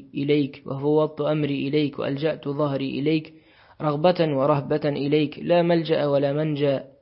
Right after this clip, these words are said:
إلا إليك، آمنت بكتابك الذي أنزلت، وبنبيك الذي أرسلت، فإن مات،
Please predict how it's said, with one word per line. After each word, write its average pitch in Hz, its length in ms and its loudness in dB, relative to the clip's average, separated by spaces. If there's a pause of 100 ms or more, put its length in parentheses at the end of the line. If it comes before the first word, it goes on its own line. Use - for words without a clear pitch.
(100)
إلا 156 340 0
إليك، 151 580 0
آمنت 175 360 -2
بكتابك 156 600 2
الذي 147 420 0
أنزلت، 147 520 -2
وبنبيك 147 640 0
الذي 143 320 0
أرسلت، 139 440 -4 (580)
فإن 156 280 0
مات، 160 280 4